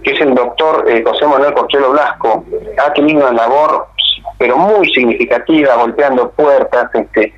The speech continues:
yendo a ministerios, este, poniendo a la Universidad de la Patagonia de San Juan Bosco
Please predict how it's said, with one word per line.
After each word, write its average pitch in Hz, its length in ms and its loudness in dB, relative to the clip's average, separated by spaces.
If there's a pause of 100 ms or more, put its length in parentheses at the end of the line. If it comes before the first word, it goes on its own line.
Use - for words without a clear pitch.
(280)
yendo 131 300 0
a 117 40 0
ministerios, 117 1080 0
este, 113 360 -2
poniendo 139 340 2
a 131 40 4
la 120 60 2
Universidad 113 280 -2
de 139 60 0
la 127 80 0
Patagonia 123 360 0
de 135 60 -6
San 117 120 0
Juan 113 200 0
Bosco 127 320 0